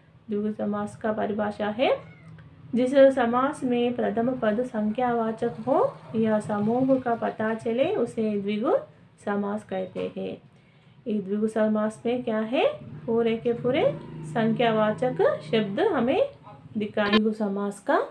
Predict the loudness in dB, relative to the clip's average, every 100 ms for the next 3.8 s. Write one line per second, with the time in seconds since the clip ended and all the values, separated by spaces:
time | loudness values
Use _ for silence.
0 | -10 _ -4 0 0 0 -2 -2 -4 -8
1 | -14 -20 _ _ -4 -4 -2 -4 -4 -6
2 | -4 -2 -2 -4 -4 -4 -4 -6 -14 _
3 | -6 -2 -2 -2 -2 -4 -4